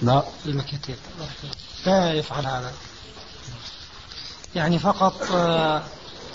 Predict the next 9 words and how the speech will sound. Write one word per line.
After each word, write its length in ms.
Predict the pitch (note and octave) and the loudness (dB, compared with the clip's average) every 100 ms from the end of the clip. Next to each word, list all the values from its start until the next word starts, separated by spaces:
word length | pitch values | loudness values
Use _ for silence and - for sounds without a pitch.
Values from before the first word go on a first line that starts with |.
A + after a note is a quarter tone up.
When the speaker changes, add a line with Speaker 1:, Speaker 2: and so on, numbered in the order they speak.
| - - D3+ - - | -12 -8 -8 -4 -2
Speaker 2:
يدخل 260 | E3 - | -2 -2
بالسلام، 520 | D#3+ C#3+ - E3+ F3+ F3+ | -2 -2 0 2 4 2
البسملة، 680 | E3 F3 - G3 G3 G3 E3 - | 0 -2 0 0 0 -2 -4 -6
السلام. 580 | - E3+ D#3+ E3 E3 E3 - - - - - - - - | -4 2 4 4 2 -2 -10 -16 -18 -18 -18 -18 -16 0
Speaker 1:
ومن 280 | A2+ C3+ C#3 | 6 8 8
فلان 380 | - C3 C#3+ C#3 | 8 8 10 8
إلى 280 | C#3 A#2+ G2+ | 6 4 4
فلان. 220 | A2+ G2 F2 - - - - - - - - - F#3+ F#3+ - - - | 2 0 -2 -10 -16 -14 -14 -16 -18 -18 -16 -12 -8 -8 -10 -2 6
نعم. 220 | A#2 | 8